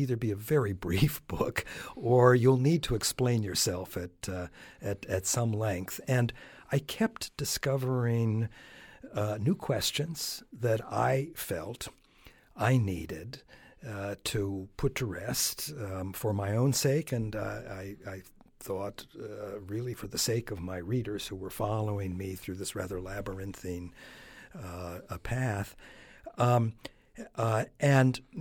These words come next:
um, it was a challenge to simultaneously keep my focus on the smaller scale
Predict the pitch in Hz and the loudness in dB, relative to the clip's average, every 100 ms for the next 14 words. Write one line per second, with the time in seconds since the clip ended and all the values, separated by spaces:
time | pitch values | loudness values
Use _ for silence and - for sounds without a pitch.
0 | 180 - 131 117 117 113 110 - - _ | -8 -4 0 2 2 2 0 -6 -20 _
1 | _ _ - - 135 339 233 - 160 - | _ _ -16 -4 -4 -2 -8 2 2 2
2 | 143 190 196 208 - 139 - - 107 82 | 0 2 2 0 -2 -2 0 2 2 0
3 | 82 - - - - _ _ - - - | -8 -10 -4 -4 -4 _ _ -20 -6 0
4 | 120 113 113 110 107 107 104 101 - _ | 4 6 6 4 2 0 -2 -8 -20 _
5 | _ _ - - 151 147 123 110 - 165 | _ _ -4 0 4 4 4 -2 -4 -2
6 | 170 143 92 82 - 82 87 92 - - | 2 0 0 -2 -2 -4 -10 -12 -20 -20
7 | - - - 262 - _ _ - 190 190 | -20 -20 -14 -12 -12 _ _ 2 2 2
8 | 123 117 98 123 113 - 101 - - - | -2 -2 -2 0 -2 -2 -4 -2 -2 -2
9 | 117 110 110 110 110 107 110 113 - 151 | 0 2 2 2 2 0 0 0 2 2
10 | 160 139 117 101 - 123 113 107 101 101 | 2 2 0 0 -2 -2 -4 -4 -4 -4
11 | 101 107 | -4 -6